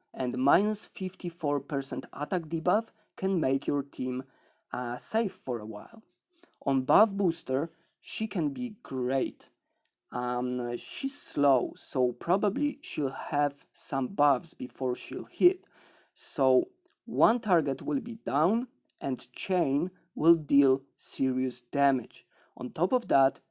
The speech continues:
she'll reduce attack of all enemies and block all new buffs, so really cool option,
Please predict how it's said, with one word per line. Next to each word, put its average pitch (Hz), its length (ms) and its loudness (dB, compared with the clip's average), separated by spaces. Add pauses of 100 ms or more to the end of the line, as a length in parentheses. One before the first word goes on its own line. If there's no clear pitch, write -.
she'll 139 420 -2
reduce 135 760 2
attack 139 400 0 (100)
of - 240 -14
all 175 320 6
enemies 151 580 0 (360)
and 147 800 -2
block 160 460 4
all 190 340 6
new 170 280 4
buffs, 160 540 0
so 135 500 -2 (280)
really 185 440 8
cool 151 420 -2
option, 147 600 -2